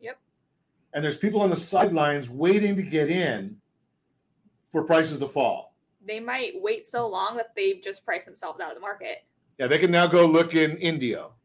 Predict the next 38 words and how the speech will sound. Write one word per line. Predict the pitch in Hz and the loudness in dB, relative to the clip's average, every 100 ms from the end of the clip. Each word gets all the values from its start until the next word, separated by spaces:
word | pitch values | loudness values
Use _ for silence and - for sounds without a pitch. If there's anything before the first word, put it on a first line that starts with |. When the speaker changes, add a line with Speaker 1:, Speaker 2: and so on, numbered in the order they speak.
| _ | _
Speaker 1:
Mm-hmm. | 220 233 185 214 _ _ - | -14 -14 -14 -20 _ _ -4
Speaker 2:
right? | 131 147 | 0 2
Or | 143 139 131 127 120 113 | 4 4 6 6 4 0
Salton | 107 120 151 147 | 2 2 2 -2
Sea, | - 160 | -2 -2
maybe. | 127 95 87 | -2 -4 -8
They | 87 | -6
may | 113 | -4
even | 127 131 | -2 -2
not | 127 120 | -2 -2
get | 135 | -2
Indio, | 117 107 87 71 _ _ _ _ _ _ _ | -4 -6 -10 -16 _ _ _ _ _ _ _
right? | 170 | 0
Because | 196 185 - - _ | 4 4 2 -10 _
if | 185 185 | -2 2
that, | 196 - | 2 4
if, | 190 190 | 2 4
if, | 143 - - _ _ - | 0 0 -8 _ _ -2
if | 220 | 4
they | 208 185 | 6 6
do | 220 277 | 4 2
fall, | 220 170 151 | 4 2 4
that | 175 | 4
means | 170 156 | 2 0
more | 175 220 | 2 2
people | 220 220 | 2 2
are | 196 | 2
gonna | 170 | 2
come | 170 180 | 0 0
into | 180 165 | 2 2
a | 156 | 4
market | 170 175 165 | 2 2 0
that's | 160 - | -2 -2
already | - 180 180 185 170 | 0 2 4 6 4
flooded | - 175 196 180 170 | 2 6 8 8 4
with | 170 | 0
buyers. | 175 170 196 123 98 - - | 2 4 4 4 -2 -10 -10
Speaker 1:
Yep. | 233 - | -10 -10